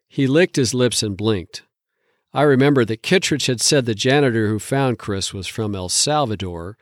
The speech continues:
and didn't speak much English. I probably spoke even less Spanish,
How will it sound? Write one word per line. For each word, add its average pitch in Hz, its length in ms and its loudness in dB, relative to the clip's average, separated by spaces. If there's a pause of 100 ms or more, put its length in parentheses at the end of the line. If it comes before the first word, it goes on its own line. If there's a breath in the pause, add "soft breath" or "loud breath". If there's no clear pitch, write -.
(260 soft breath)
and 107 140 -4
didn't 123 220 2
speak - 320 -2
much 107 180 -2
English. 110 540 -4 (560)
I 107 160 -2
probably 123 540 0
spoke 110 400 -4
even 98 220 -4
less 92 180 -4
Spanish, 104 720 -4